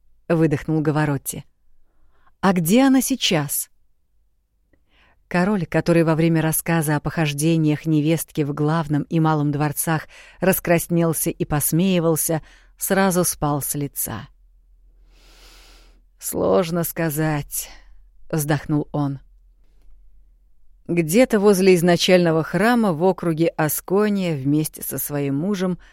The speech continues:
наследным принцем Себастьяном». «Мужем?» Якоб перевёл взгляд с короля на Верховного. «Но ведь свадьбы не было. Я бы не пропустил такую новость».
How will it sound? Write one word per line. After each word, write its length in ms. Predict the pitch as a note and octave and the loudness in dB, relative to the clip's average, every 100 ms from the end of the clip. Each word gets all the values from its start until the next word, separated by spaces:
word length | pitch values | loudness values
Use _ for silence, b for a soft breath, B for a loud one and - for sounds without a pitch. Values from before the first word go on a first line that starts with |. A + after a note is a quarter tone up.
| b b _ | b b _
наследным 680 | - D#3 - A3 G3+ F#3 F3+ | -4 -2 2 4 4 2 2
принцем 540 | - E3+ F#3+ E3+ E3+ D#3 | 2 2 2 2 0 0
Себастьяном». 1040 | - C#3+ C#3 - - B2+ A#2+ A#2 A2+ B2 - - _ _ - _ _ _ _ _ - - - _ _ _ | -2 -4 -4 -4 -6 -6 -6 -10 -12 -14 -18 -20 _ _ -20 _ _ _ _ _ -20 -20 -20 _ _ _
«Мужем?» 580 | F#3 E3+ C#3 C3 G3+ G#3+ - _ _ _ _ _ _ _ _ | 0 2 2 0 -2 -2 -8 _ _ _ _ _ _ _ _
Якоб 440 | E3 D#3 F#3+ - C#3 - | 0 2 0 -2 -10 0
перевёл 340 | D#3+ D#3+ F3 | 2 4 2
взгляд 400 | D#3 C#3+ D#3+ F3 | 0 2 2 2
с 60 | - | -2
короля 340 | E3+ D3 D#3+ | -2 0 0
на 80 | E3 | 0
Верховного. 680 | D3+ D#3+ - D3 C#3+ C3+ C3 - _ _ _ _ _ _ _ _ _ _ _ G#2+ B2 C3+ | 0 -2 -2 0 0 -2 -6 -12 _ _ _ _ _ _ _ _ _ _ _ _ -18 -6
«Но 580 | E3+ F3+ F3 E3+ E3 | -2 0 0 2 0
ведь 340 | D#3+ E3+ - - _ _ _ _ _ _ _ _ _ | 0 -2 -2 -12 _ _ _ _ _ _ _ _ _
свадьбы 720 | - - F3 D#3+ D#3+ D#3 D3 D#3+ | -8 -4 -2 0 0 0 -2 0
не 240 | F#3+ B3+ | 2 0
было. 360 | D#3 C#3+ C#3 - _ - _ _ _ _ _ | 0 -4 -6 -10 _ -20 _ _ _ _ _
Я 320 | F#3+ E3 D#3+ | -2 2 2
бы 100 | D3 | 2
не 140 | D#3+ F3 | 2 2
пропустил 560 | G3 F3+ A3+ - E3+ | -2 -2 -4 -2 -2
такую 400 | D#3 G#3 B3+ B3 | 0 -2 0 2
новость». 500 | B3 F3 D3 C#3+ - | 2 2 -2 -6 -10